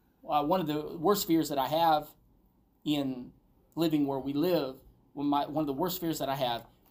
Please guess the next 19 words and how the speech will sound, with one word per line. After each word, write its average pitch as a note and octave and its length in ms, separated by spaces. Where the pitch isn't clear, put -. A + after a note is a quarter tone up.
is C#3 260
giving E3 320
my C3+ 180
kids C#3+ 400
the C#3 120
wrong C#3+ 360
idea C3 540
about C3+ 480
what D3 180
a D3 40
life C#3 340
with B2+ 160
God C3 260
really C3+ 240
is B2+ 120
supposed A2+ 320
to C3+ 40
look D3+ 240
like. - 180